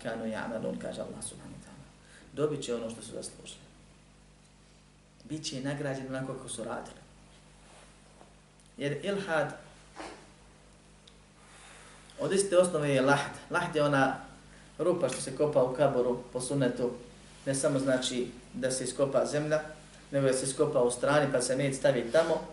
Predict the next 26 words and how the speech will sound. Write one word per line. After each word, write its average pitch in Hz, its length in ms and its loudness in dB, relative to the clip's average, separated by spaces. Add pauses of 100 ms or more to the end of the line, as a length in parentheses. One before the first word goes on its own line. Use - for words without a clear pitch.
(500)
i 123 100 -6
zatvori 180 640 4 (380)
i 139 240 0 (160)
onaj 135 400 4
glavni 143 340 4 (320)
dio 135 220 4
prostora 143 420 0
u - 40 -6
kaboru 151 340 4
bude 165 280 4 (220)
bukvalno 151 380 2
prazan. 127 360 0 (880)
Pa 143 100 0
se 143 180 -4
tu 147 120 0
zemlja 127 220 0
natrpa. - 400 -10 (1000)
I 139 120 -8
to 196 60 -2
je 185 80 8
od - 120 2
sunneta. 139 360 -4 (800)
A 139 80 -2
ispravno 135 400 0
je 123 60 -2
drugačije. - 440 -8